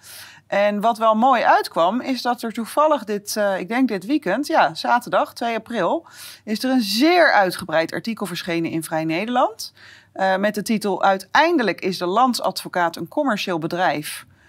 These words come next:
eh, aan een financieel, eh, infuus van de staat. Ik heb het daar verkeerd opgeschreven. Infuus moet er staan.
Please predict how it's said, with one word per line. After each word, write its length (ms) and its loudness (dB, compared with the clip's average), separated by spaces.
eh, 180 -2
aan 260 4
een 100 0
financieel, 720 -2
eh, 160 -2
infuus 480 0
van 140 0
de 80 -2
staat. 440 2
Ik 100 -16
heb 100 -12
het 100 -14
daar 180 -4
verkeerd 340 -10
opgeschreven. 720 -6
Infuus 420 -4
moet 180 -2
er 120 -4
staan. 320 0